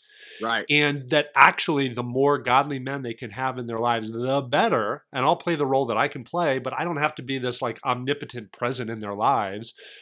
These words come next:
Speaker 2: First of all, that's for God. And second of all, it's okay if their pops is there. I want him to be there, and their uncle, and their, and so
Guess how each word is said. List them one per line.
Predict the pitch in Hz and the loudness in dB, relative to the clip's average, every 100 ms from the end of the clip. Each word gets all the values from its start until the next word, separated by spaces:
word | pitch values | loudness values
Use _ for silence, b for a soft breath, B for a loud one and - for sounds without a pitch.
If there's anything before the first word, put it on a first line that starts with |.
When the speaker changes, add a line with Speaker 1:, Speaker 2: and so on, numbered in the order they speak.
| B B _ _ | B B _ _
Speaker 2:
First | 131 127 | -6 -2
of | - | 0
all, | |
that's | 110 110 | 0 0
for | - 107 | -4 -2
God. | 135 127 110 110 113 | 2 4 4 0 -4
And | 113 | -8
second | - 147 127 | -8 -6 -4
of | |
all, | 117 | -4
it's | 117 | -2
okay | 151 - 247 170 | -4 0 2 2
if | - | -2
their | 117 | -8
pops | - 120 113 123 | 2 2 2 -2
is | 104 | -6
there. | 110 98 101 | -4 -4 -2
I | 123 | 0
want | 151 160 | 2 2
him | 147 | 0
to | 123 | -2
be | 123 | -2
there, | 113 110 | -2 -2
and | 139 | 0
their | 147 147 156 | 2 2 0
uncle, | 160 123 90 B B B | 0 0 -2 B B B
and | 143 147 | -2 2
their, | 143 135 - _ - - - - _ _ - | 2 0 -6 _ -20 -16 -16 -18 _ _ -2
and | 147 143 | 0 4
so | 160 156 151 | 4 4 2